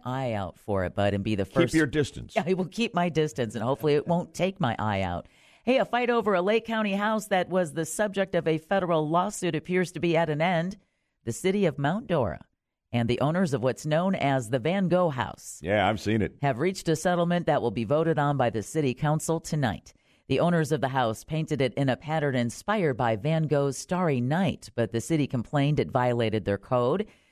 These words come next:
Speaker 1: A federal lawsuit claimed the city was violating the family's First Amendment rights, and the Orlando Sentinel reports that as part of the settlement, the paint job can remain.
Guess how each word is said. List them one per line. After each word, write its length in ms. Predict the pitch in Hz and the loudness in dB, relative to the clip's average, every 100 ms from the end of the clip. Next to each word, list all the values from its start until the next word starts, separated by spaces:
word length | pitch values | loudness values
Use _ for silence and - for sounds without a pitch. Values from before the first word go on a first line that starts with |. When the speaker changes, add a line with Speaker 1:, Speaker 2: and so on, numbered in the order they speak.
| _ - | _ -6
Speaker 1:
A 100 | 113 | -6
federal 640 | - - 269 254 160 120 - | -4 0 2 2 2 0 0
lawsuit 720 | 131 120 101 - 104 78 - - | 2 2 0 -4 -8 -8 -12 -4
claimed 360 | 147 139 131 - | 0 0 0 -2
the 120 | 123 | -2
city 300 | - 202 170 | 0 0 2
was 160 | 131 | 2
violating 460 | 113 135 147 143 131 | 0 0 0 0 0
the 80 | 113 | -2
family's 420 | - 151 143 117 | 0 -2 -2 -4
First 300 | - 143 - | -2 -2 -2
Amendment 360 | 139 127 113 - | 0 2 0 0
rights, 300 | 135 165 - | 0 -2 -2
and 100 | 131 | -2
the 60 | 113 | 0
Orlando 340 | 113 120 104 | 0 0 0
Sentinel 380 | 101 165 156 139 | 0 -2 -2 -2
reports 460 | 120 - 147 143 - | -2 -2 -2 -2 -2
that 180 | 117 107 | 0 0
as 120 | 104 | -2
part 200 | - 156 | -2 -2
of 80 | 107 | -2
the 80 | 110 | -6
settlement, 560 | - 208 175 123 113 - _ _ | -2 0 2 0 -2 -8 _ _
the 80 | - | -10
paint 260 | - 170 - | -4 -4 -2
job 360 | 170 170 185 _ - | -2 -2 -4 _ -8
can 200 | 185 196 | -2 -2
remain. 460 | 165 147 160 220 | 0 -2 -2 -4